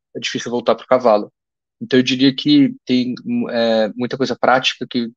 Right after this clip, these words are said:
é, com, é, colocando os pezinhos na água, não precisa pular de cabeça, mas testem, conheçam,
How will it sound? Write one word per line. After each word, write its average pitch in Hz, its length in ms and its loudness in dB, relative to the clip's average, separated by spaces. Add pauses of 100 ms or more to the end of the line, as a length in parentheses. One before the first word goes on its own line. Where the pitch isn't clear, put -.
(140)
é, 110 300 2
com, 117 300 -10 (240)
é, 107 160 -8
colocando 127 340 -2
os 143 100 -2
pezinhos 127 520 0
na 113 100 2
água, 120 380 4
não 113 100 0
precisa 110 300 -2
pular 113 240 2
de - 100 -2
cabeça, 143 580 0 (400)
mas 110 380 0
testem, 131 720 0
conheçam, 123 800 -2